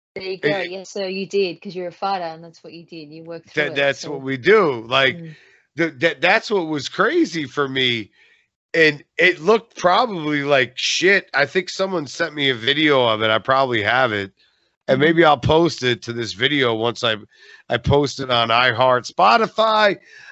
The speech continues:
Speaker 2: iTunes,
Speaker 1: <laughs>
Speaker 2: YouTube. I'm plugging. It's plug time 'cause we're
Speaker 1: Yeah.
Speaker 2: getting close to the end here. But, uh, what, what, what's the rest of your day like? What are you doing?
Speaker 1: Man, I'm just sitting around, you know, waiting.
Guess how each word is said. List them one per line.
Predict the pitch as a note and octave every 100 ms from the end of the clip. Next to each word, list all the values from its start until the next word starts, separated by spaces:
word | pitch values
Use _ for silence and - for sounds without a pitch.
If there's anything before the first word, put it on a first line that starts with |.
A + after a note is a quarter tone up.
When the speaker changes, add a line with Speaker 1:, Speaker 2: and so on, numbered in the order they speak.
| -
Speaker 2:
iTunes, | B3 D4+ C#4+ G#3+ A#3+ B3+ C4 C4 B3+ A#3 E3+ - _
Speaker 1:
<laughs> | - -
Speaker 2:
YouTube. | G#3+ E3 C4 B3 A#3+ A#3+ A#3 A3
I'm | A3+ -
plugging. | A3 A#3+ A3 G#3+ G#3 F#3 _ _ _ _ _ _
It's | E3+ F3+
plug | - G#3+ A3 G3
time | - F#3+ F3 E3+ F#3 G#3+ _ _ _
'cause | E3+ B2
we're | D#3+
Speaker 1:
Yeah. | G#3+ D#3+
Speaker 2:
getting | D3+ C#3
close | C#3 D#3+ D#3 -
to | D#3+
the | D3 C#3
end | C3+
here. | C3 C3+ D3 _ - _ _ _ -
But, | G#2+ E3+ D#3+
uh, | D#3 C#3+ C3+ - - - _
what, | C#3 F3+ F#3
what, | F#3 F#3+
what's | E3 F#3+ -
the | G#3
rest | G3 G3+ -
of | F#3
your | F3+
day | C#3+ F3+
like? | E3+ C3+ G#2
What | C3+
are |
you | C#3+
doing? | C#3+ C3+ A2 F#2 _ _ _ _ _ _ _ _ G#3+
Speaker 1:
Man, | A#3 B3+
I'm | G#3+
just | A3 -
sitting | - B3 C#4+
around, | C4+ C#4 C#4+ C#4
you | B3+
know, | B3 B3+
waiting. | G#3 G#3+ A3+ A#3+ C4